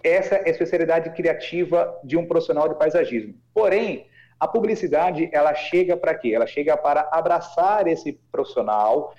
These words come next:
e falar pra ele, "Olha, enquanto você tá projetando o jardim, você tá atendendo esse cliente, você precisa ter um, uma interface que comunique todo esse mercado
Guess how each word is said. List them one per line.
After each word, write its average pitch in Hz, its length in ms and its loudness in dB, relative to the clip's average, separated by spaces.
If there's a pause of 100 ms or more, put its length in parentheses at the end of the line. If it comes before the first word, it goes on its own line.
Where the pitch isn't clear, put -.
(140)
e 147 40 -12
falar 156 200 0
pra 143 160 0
ele, 131 160 0
"Olha, 139 280 2
enquanto 170 480 -2
você 160 680 0
tá 123 220 2
projetando 131 880 -2 (180)
o 123 80 -4
jardim, 127 480 -2
você 95 160 -8
tá 131 100 -2
atendendo 131 440 -4
esse 117 140 -10
cliente, 143 420 -8 (200)
você - 180 -8
precisa 143 300 -2
ter - 480 -4
um, 165 640 2
uma 151 260 2
interface 175 920 0 (280)
que 190 120 -8
comunique 202 840 0
todo 180 400 2
esse 156 320 -2 (140)
mercado 135 580 0